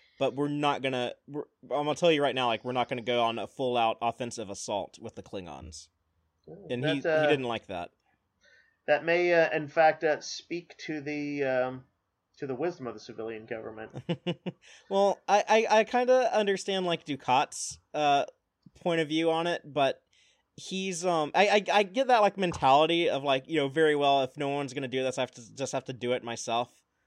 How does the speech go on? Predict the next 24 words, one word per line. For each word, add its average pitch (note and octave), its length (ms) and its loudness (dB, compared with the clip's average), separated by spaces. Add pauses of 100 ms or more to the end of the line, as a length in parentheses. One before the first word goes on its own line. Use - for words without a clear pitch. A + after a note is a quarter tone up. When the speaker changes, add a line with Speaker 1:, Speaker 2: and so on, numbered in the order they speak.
(140)
Speaker 2:
Sure. F3 220 2
Speaker 1:
Well, D#3 80 2
it's D3 120 -2
like E3+ 160 -2 (140)
Thanos C#3+ 420 0
at A2 80 -8
the C3 160 -2
end B2+ 120 0
of A#2 100 -4
Age B2 260 -4
of G#2+ 80 -8
Ultron, A#2 540 -6 (340)
um, G#2 380 -12 (400)
where C3+ 120 -2
he C3 60 0
pulls C3 320 -4
out B2+ 120 4
his A2 180 -2
gauntlet A2 460 -6
and A#2+ 140 -8
then, B2 160 -6 (200)
like, B2+ 200 -4
waits, A#2+ 300 -4
like, A#2 160 -6